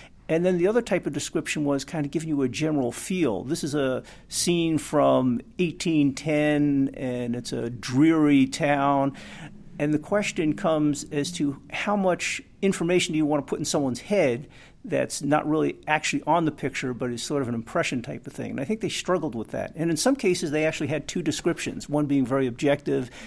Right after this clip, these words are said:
and one being a little bit more subjective and, uh, you know, interpretive.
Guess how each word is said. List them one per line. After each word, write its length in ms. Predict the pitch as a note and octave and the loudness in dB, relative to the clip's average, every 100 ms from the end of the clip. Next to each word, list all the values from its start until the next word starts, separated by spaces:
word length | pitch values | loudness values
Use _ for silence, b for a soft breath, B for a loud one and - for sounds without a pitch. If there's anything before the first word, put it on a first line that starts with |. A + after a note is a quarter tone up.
| B | B
and 180 | C#3 B2+ | 0 4
one 180 | C3+ C#3 | 4 4
being 340 | C3+ B2 A2+ - | 4 2 -2 -6
a 40 | C#3+ | 0
little 140 | D3 | 0
bit 120 | B2+ | 0
more 180 | C3 C3 | -2 -4
subjective 800 | - B2+ - C3 - B2+ B2+ A#2+ | -4 -6 -2 -4 -2 -4 -4 -4
and, 300 | B2 A#2 A2 | -4 -2 -2
uh, 200 | A2+ A2+ - B B B B | -4 -6 -8 B B B B
you 120 | - D3 | -8 -6
know, 80 | |
interpretive. 680 | B2+ - D3+ - - - C#3 | -6 -4 -4 -4 -10 -10 -14